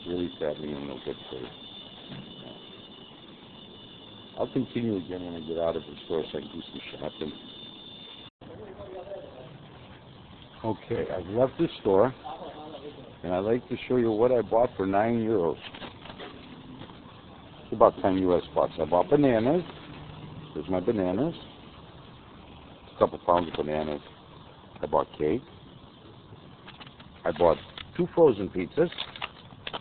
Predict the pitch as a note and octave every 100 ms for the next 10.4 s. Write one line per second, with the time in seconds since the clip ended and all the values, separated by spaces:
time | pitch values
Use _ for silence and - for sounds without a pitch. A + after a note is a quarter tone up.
0 | - - - - F#2 F2 - - F2+ F#2
1 | - E3 E3 - G2+ D3+ - - - -
2 | - - - - - - - - - -
3 | - - G2 G2 G2+ G#2+ A2+ A2+ - -
4 | - - - - - - - F#2 F2+ A2
5 | A#2+ A#2 - - - F#2 G#2+ A2 G#2+ -
6 | A2+ A2 G#2 - F#2+ F2+ E2 C2 - -
7 | - - - - - - - - - -
8 | - - - - - - - - - -
9 | - - - - B2 - F3 C#3 B2+ E3+
10 | G#2+ - G2 A#2+